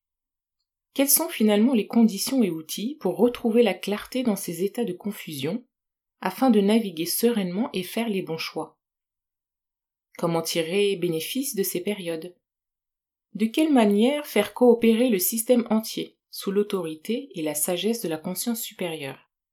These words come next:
Comment lâcher toute résistance et peur qui aurait pour effet d'accentuer l'inconfort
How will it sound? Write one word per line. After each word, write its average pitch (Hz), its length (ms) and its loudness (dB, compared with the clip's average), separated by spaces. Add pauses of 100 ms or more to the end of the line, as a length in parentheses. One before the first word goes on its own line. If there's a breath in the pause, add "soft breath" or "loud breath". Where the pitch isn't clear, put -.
(280)
Comment 180 280 2
lâcher 175 360 2
toute 190 180 -10
résistance 170 760 -4
et 160 160 -4
peur 240 560 -6 (800)
qui - 180 0
aurait 214 260 4
pour 185 160 -2
effet 185 260 -2
d'accentuer 202 640 0
l'inconfort 190 840 -6